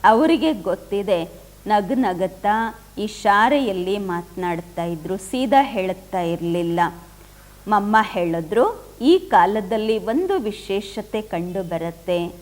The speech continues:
ಅದು ಯಾವುದು?" ಮಮ್ಮರವರು ಬಾಬರವ್ರಿಗೆ ಹೇಳಿದ್ರು, "ಬ್ರಾಹ್ಮಣರಲ್ಲಿ ವಿಧ ವಿಧವಾದಂತಹ ಸೋಮಾರಿತನ ಬಂದ್ಬಿಟ್ಟಿದೆ. ಕೆಲವರಲ್ಲಿ ಒಂದು ಪ್ರಕಾರದ ಸೋಮಾರಿತನ ಇದ್ರೆ,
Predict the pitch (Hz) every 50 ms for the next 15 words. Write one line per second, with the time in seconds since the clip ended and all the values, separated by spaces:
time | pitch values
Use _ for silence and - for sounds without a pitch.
0 | - 220 233 202 254 247 226 208 165 165 165 185 180 185 180 175 160 175 175 170
1 | 156 165 180 - - - 196 202 202 185 180 190 196 190 185 185 160 170 180 208
2 | 220 208 202 175 165 151 165 180 185 185 180 180 170 190 190 185 190 165 160 160
3 | 160 160 175 170 160 180 170 165 165 170 170 180 180 175 175 170 170 165 165 170
4 | 185 254 427 539 - - - - 226 233 196 202 240 233 214 208 185 170 202 208
5 | 196 190 185 175 175 180 165 180 175 185 180 180 - 170 180 170 240 269 339 302
6 | - - - 190 180 180 185 185 196 196 202 208 202 - 170 160 185 262 453 466
7 | 302 202 180 175 170 170 160 175 165 - - 170 156 180 175 170 156 - - -
8 | - - - - - - - - 262 247 269 320 339 339 339 330 330 320 330 330
9 | 330 320 320 320 320 - - - - - 214 226 262 294 320 - - 220 208 208
10 | - - 214 214 208 208 190 208 220 220 220 - 196 180 185 185 185 190 190 190
11 | 190 - - 175 175 180 180 175 175 180 190 214 196 170 160 - - -